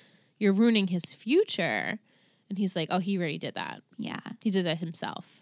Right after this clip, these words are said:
Speaker 2: And it's sad 'cause Ryan hears this.
Speaker 1: Yeah, he's, like, standing right behind them,
Speaker 2: And
Speaker 1: and now you can tell he's defeated. Like, well,
Speaker 2: And he storms off. He leaves the fair.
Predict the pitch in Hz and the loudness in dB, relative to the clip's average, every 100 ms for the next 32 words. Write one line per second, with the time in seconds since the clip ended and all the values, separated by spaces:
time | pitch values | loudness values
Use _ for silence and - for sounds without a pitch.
0 | - 233 254 - - 190 196 202 180 175 | 0 2 2 0 0 2 4 4 2 2
1 | 170 196 190 170 170 - - - 196 - | 2 2 2 0 -2 -6 -6 -4 -4 -4
2 | - 196 185 151 160 214 208 - 190 - | -6 -2 0 0 0 0 0 0 -4 -2
3 | - 202 196 202 185 196 220 208 214 185 | -2 4 4 4 2 2 0 -2 0 0
4 | 180 165 165 165 180 180 _ _ - 196 | 0 0 0 0 -2 -4 _ _ -2 2
5 | 185 165 170 170 - - - 196 202 190 | 4 2 -2 -8 -12 -14 -14 -6 4 4
6 | 165 165 175 175 - 185 170 165 165 - | 6 2 -2 -2 -2 -2 0 -2 -4 -4
7 | 185 - - - - - - - - _ | -10 -10 -8 -6 -6 -4 -6 -8 -14 _
8 | _ 226 196 214 247 240 - 254 254 233 | _ -4 2 4 4 2 2 6 8 8
9 | 233 214 - - _ _ - 233 208 208 | 6 2 0 -6 _ _ 6 8 10 8
10 | 190 - 175 - 71 - 208 | 6 2 -4 -4 -4 -4 -4